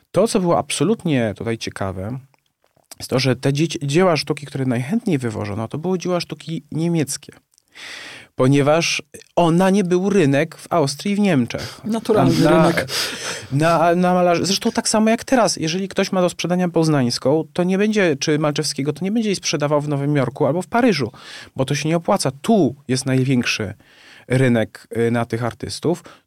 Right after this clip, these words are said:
Speaker 1: tu są największe ich kolekcje. I, ym, na to się nakładało jeszcze to, że niemiecka sztuka, no, ze względu na doświadczenia wojenne, znowu, to jest wszystko pokolenie wojenne, była pogardzana. I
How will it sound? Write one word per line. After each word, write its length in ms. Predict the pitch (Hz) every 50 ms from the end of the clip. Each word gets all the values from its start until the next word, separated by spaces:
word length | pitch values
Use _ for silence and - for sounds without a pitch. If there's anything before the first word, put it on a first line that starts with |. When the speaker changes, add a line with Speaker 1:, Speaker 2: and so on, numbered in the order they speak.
| _ -
Speaker 1:
tu 140 | - 170
są 160 | 170 - 165 160
największe 420 | 160 151 147 143 143 147 - 170
ich 100 | 165 -
kolekcje. 600 | - - 190 180 147 143 - - - - - - - _ _ _ _ - - - - - - - - - 104 - -
I, 360 | 147 143 143 147 147 143 135 143 143 - 127 131 127 123 120 117 113 113
ym, 260 | 110 107 104 104 101 101 _ _ _ _ _ _ _ _
na 240 | 131 131 139 165 202
to 100 | - 202
się 120 | - -
nakładało 440 | 156 147 143 - 143 135 143 139 143
jeszcze 240 | 135 131 131 - 123
to, 420 | - - 110 95 95 110 143 151 - _ _ _ _ - -
że 380 | 123 123 123 123 120 120 123 95
niemiecka 500 | 113 131 127 127 147 170 175 - - 147
sztuka, 520 | 143 - - - - 113 - - 117 123 135
no, 100 | 139 127
ze 120 | 135 123
względu 340 | 113 123 123 131 143 151 139
na 80 | 123
doświadczenia 580 | 110 107 110 107 - - 104 - - 117 127 120
wojenne, 340 | 110 110 101 95 95 101 110
znowu, 320 | 123 160 160 127 107 - - _ _
to 100 | - 123
jest 120 | 113 117 -
wszystko 280 | - - - - 139
pokolenie 440 | 135 - 135 - 143 123 110 107 123
wojenne, 500 | 143 190 202 190 160 123 107 101 - 113 - _ _ _ _ _ - - - - - - - - _ _ _ - - - _ _ _ _ _ _ _
była 500 | - 113 113 131 127 135 156 175 185 180 - _ _
pogardzana. 680 | - 180 180 202 196 190 170 180 165 139 107 80 - - - _ _ _ _ _ _ _ _ _ _ _ _ _ _ _ -
I 100 | 127